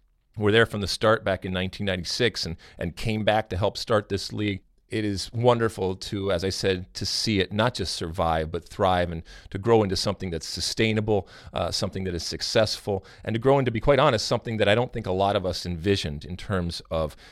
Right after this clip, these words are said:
the infrastructure that exists, the ownership that exists, and just the overall talent. And it, it does warm the cockles of my redheaded heart. And I know sometimes I am accused of being a, uh, a shill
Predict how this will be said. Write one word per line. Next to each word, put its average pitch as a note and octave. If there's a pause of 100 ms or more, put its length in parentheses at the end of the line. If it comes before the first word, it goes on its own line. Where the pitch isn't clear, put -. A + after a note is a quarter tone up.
the -
infrastructure B2+
that G#2
exists, G2 (200)
the -
ownership B2+
that A2
exists, G#2 (220)
and F#3+ (260)
just -
the F3+
overall B2
talent. - (260)
And F#2+
it, A#2
it A#2
does A2
warm F#2 (320)
the -
cockles E2+
of E2+
my E2
redheaded E2 (280)
heart. D#2
And F2+
I F#2+
know G2+
sometimes G2 (420)
I G2
am F#2 (100)
accused G#2+
of E2+
being F2+
a, D#2
uh, D#2
a D#2+
shill A#2+